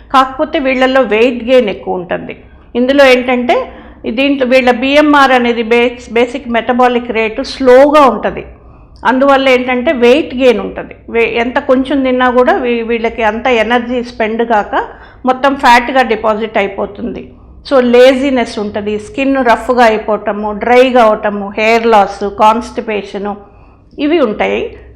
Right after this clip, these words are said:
So మెన్స్ట్రువల్ ప్రాబ్లమ్స్ అయితే వీళ్ళల్లో కూడా మెన్స్ట్రువల్ ఇర్రెగ్యులారిటీస్, ఇన్ఫర్టిలిటీ కూడా వీళ్ళల్లో చూస్తాం. So మెయిన్గా ఈ రెండిట్లో ఇన్వాల్వ్‌మెంట్‌లో కూడా మే-, ఇన్ఫర్టిలిటీ చూస్తాము, more కామన్‌గా హైపోథైరాయిడ్లో మనం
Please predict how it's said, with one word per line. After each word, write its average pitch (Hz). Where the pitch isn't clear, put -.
So 330
మెన్స్ట్రువల్ 320
ప్రాబ్లమ్స్ 277
అయితే 269
వీళ్ళల్లో 262
కూడా 254
మెన్స్ట్రువల్ 233
ఇర్రెగ్యులారిటీస్, 220
ఇన్ఫర్టిలిటీ 247
కూడా 220
వీళ్ళల్లో 202
చూస్తాం. 190
So 311
మెయిన్గా 285
ఈ 240
రెండిట్లో 269
ఇన్వాల్వ్‌మెంట్‌లో 269
కూడా 285
మే-, 233
ఇన్ఫర్టిలిటీ 247
చూస్తాము, 233
more 277
కామన్‌గా 247
హైపోథైరాయిడ్లో 233
మనం 226